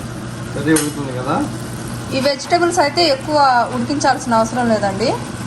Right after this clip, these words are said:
Speaker 2: just కాస్త ఒక ఫైవ్ మినిట్స్ అలా ఉడికిస్తే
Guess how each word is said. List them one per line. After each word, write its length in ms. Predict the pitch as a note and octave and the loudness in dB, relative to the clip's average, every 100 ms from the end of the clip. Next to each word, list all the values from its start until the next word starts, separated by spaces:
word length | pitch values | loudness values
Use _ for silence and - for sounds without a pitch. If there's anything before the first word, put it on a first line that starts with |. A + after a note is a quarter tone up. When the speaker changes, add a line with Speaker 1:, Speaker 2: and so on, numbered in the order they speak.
| - - - - - A3 | -8 -8 -8 -8 -4 0
Speaker 2:
just 320 | A#3 A#3 - B3+ A#3 | 2 0 -4 -2 2
కాస్త 420 | A3 A3+ - A3+ - - | 2 2 0 -2 -2 -6
ఒక 180 | - A3 | -2 2
ఫైవ్ 200 | A#3 A3+ A#3 | 4 4 4
మినిట్స్ 300 | A#3+ - C4 | 0 0 0
అలా 100 | A#3 G#3+ | 2 2
ఉడికిస్తే 360 | G#3+ A3+ - | 0 -4 -4